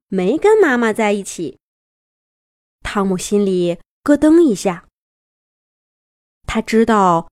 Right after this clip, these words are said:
夏天快到了，南极大陆会飞来许多讨厌的贼鸥。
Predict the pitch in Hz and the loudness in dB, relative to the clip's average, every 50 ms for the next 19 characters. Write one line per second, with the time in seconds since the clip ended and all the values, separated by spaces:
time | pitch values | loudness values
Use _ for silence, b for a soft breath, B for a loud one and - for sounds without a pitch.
0 | _ _ _ - - - 302 320 311 269 226 - 208 190 185 - - 196 190 - | _ _ _ -14 -6 -2 -2 0 0 -2 -4 -4 -4 -6 -6 -4 -4 -4 -4 -2
1 | 214 208 208 190 175 170 160 143 - _ _ _ _ _ _ _ _ _ _ _ | 0 0 2 2 2 0 -2 -4 -8 _ _ _ _ _ _ _ _ _ _ _
2 | _ _ _ _ _ _ _ _ _ _ - 196 180 165 180 202 214 214 208 233 | _ _ _ _ _ _ _ _ _ _ -6 -4 -2 -2 -2 0 0 0 0 0
3 | 226 214 214 233 240 233 220 185 175 175 _ _ _ _ _ _ _ _ _ _ | -2 -2 0 0 0 2 2 0 0 -2 _ _ _ _ _ _ _ _ _ _
4 | - - 302 277 - - 320 320 320 294 302 311 - - - 185 170 254 294 302 | -2 0 0 0 0 0 -2 -2 0 0 -2 -4 -4 -6 -6 -4 -2 -2 -2 -2
5 | - - - 117 - 220 277 285 254 226 - - 185 190 233 269 285 302 302 311 | -4 -10 -10 -10 -6 -4 -4 -4 -4 -4 -6 -6 -4 -2 0 2 2 2 2 0
6 | - | -4